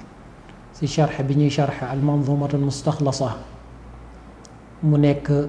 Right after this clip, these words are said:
ay wëy, ay bayit yu ñu jagleel alqaabu mustalahil xadiis, di ci xamle bépp xaaj bu aju ci fànn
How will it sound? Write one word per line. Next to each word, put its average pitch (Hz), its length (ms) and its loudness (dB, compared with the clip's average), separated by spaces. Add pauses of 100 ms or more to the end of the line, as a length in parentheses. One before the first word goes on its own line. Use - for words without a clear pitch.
(140)
ay 147 160 6
wëy, 147 420 6
ay 143 160 2
bayit 135 540 4 (1000)
yu 147 160 4
ñu 143 160 4
jagleel 143 540 6 (580)
alqaabu 139 480 2
mustalahil 139 560 0
xadiis, 151 560 4 (1700)
di 139 200 2
ci 147 140 0
xamle 147 540 6 (220)
bépp 160 320 6
xaaj 143 380 2 (1160)
bu 143 200 -2
aju 151 200 4
ci 147 140 0
fànn 147 320 2